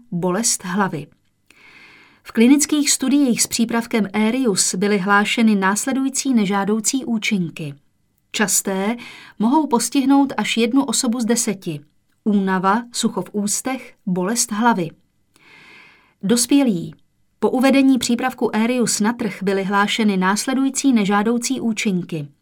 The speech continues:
Velmi vzácné, mohou postihnout až jednu osobu z deseti tisíc. Závažné alergické reakce, zrychlený srdeční tep, zvracení,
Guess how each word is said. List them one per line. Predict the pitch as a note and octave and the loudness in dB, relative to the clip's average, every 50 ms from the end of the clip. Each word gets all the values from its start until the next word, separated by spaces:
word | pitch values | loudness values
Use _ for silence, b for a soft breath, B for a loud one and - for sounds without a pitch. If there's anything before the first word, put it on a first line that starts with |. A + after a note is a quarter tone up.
| _ _ _ B B B B B B B B | _ _ _ B B B B B B B B
Velmi | F#3+ G3+ G3+ G3+ G3+ G3+ | -2 0 2 2 0 0
vzácné, | F#3 G3 G3+ F#3+ G3 G3 - A3 G#3+ G#3 G#3+ A#3 C4 C4 B B B B B | 0 0 0 0 0 0 2 2 4 4 4 2 0 -2 B B B B B
mohou | - G#3 G3+ G#3+ F#3+ | 0 2 2 2 2
postihnout | F#3+ A3 A#3 - - D4+ C#4 C4 C4+ C#4 C#4 C4+ - | 2 0 -2 -2 0 0 2 4 4 4 4 2 0
až | - G#3+ - - | -2 -4 -2 0
jednu | A3 A3+ B3+ C4+ C#4 C#4+ C#4 | 2 2 4 4 4 4 4
osobu | - G3+ G3+ - A#3+ A#3+ G#3+ B3 | 2 -2 -2 0 0 0 0 0
z | B3 F#3+ | 0 0
deseti | F#3 F#3 - G#3+ G#3+ B3+ A#3+ | -2 -2 -2 -2 -4 -4 -4
tisíc. | - A#3+ A3 - - G3 E3+ D#3 D#3 - - - - - _ _ _ B B B B B B B B B B B B B B B B B - | -4 -4 -4 -2 -4 -4 -6 -6 -8 -8 -8 -8 -8 -10 _ _ _ B B B B B B B B B B B B B B B B B -4
Závažné | F#3+ G#3 G#3 G#3+ A#3 C#4+ D4 C4+ C#4+ D4 D4 D4 | 0 2 4 4 4 4 4 6 6 6 6 6
alergické | C#4 C#4 A3+ A#3 A#3+ B3 A3+ B3 A#3+ - - - A3 G3+ F#3 | 4 2 2 2 2 2 0 0 -2 -4 -2 -2 0 0 0
reakce, | F3 F3 F3+ F3 F3 - - - - G#3+ G#3+ A#3 A#3+ - - _ _ - | 0 -2 -2 -2 -4 -4 -4 -4 -2 -2 -2 -2 -6 -10 -16 _ _ -4
zrychlený | A3+ F3 G#3+ G#3+ G#3 - - G#3 G#3 G3+ G3+ G3+ G3+ | -2 0 0 0 0 0 0 0 2 2 2 0 0
srdeční | G3 - F#3+ G3 F#3+ F#3+ - G#3 F#3 F3 E3+ | -2 -2 -4 -4 -4 -4 -4 -2 -2 -4 -4
tep, | - - G#3+ A3+ - - - _ _ _ _ | -4 -4 -4 -4 -6 -12 -20 _ _ _ _
zvracení, | - F#3+ F#3+ G3 G3 F#3+ F#3+ - G#3+ G3+ G3 G3 F#3+ G3 G3+ A3 | -4 -2 0 0 0 0 -2 -2 -2 -2 -2 -2 -2 -2 -2 -2